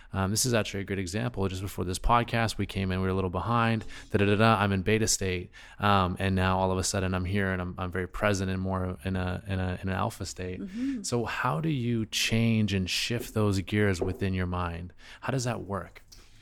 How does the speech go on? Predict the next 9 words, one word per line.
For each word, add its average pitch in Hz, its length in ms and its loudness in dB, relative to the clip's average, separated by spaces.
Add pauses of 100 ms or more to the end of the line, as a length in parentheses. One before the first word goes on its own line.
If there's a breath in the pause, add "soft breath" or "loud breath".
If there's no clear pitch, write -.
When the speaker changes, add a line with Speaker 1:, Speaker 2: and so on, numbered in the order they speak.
(420 loud breath)
Speaker 2:
Right. 226 320 -2 (540 loud breath)
Um, 208 480 -2 (840 soft breath)
this 294 180 -4
is 302 140 -4
now 185 380 0
kind 196 180 -8
of 170 100 -8
delving 175 360 -6
into 160 840 -6